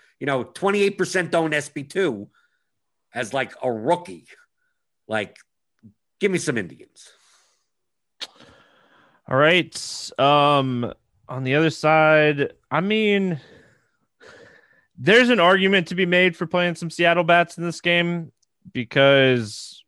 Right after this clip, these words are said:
Speaker 2: we do expect Plesac to have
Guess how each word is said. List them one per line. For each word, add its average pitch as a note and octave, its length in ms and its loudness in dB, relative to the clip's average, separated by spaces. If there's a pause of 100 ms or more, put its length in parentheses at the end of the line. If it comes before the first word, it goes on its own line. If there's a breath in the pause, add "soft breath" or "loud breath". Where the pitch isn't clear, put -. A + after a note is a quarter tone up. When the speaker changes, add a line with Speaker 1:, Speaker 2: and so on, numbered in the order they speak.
(140)
Speaker 2:
we B2+ 160 -2
do C#3 240 2
expect C3+ 920 0 (1040)
Plesac C3 380 0
to B2 80 0
have A#2+ 300 0